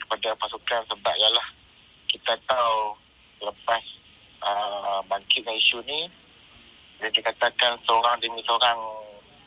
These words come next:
player import ataupun lokal, ah, tinggalkan pasukan lah. Ialah, siapa pun berhak untuk memilih ataupun memilih jalan atau memilih tim yang, ah,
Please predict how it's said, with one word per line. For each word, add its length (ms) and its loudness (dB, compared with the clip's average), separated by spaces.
player 560 -4
import 480 2
ataupun 320 0
lokal, 720 -2
ah, 400 6
tinggalkan 400 4
pasukan 480 2
lah. 120 4
Ialah, 240 0
siapa 260 0
pun 160 0
berhak 380 4
untuk 320 -4
memilih 320 -2
ataupun 540 -4
memilih 160 -14
jalan 320 4
atau 180 -2
memilih 200 -4
tim 160 2
yang, 220 2
ah, 420 2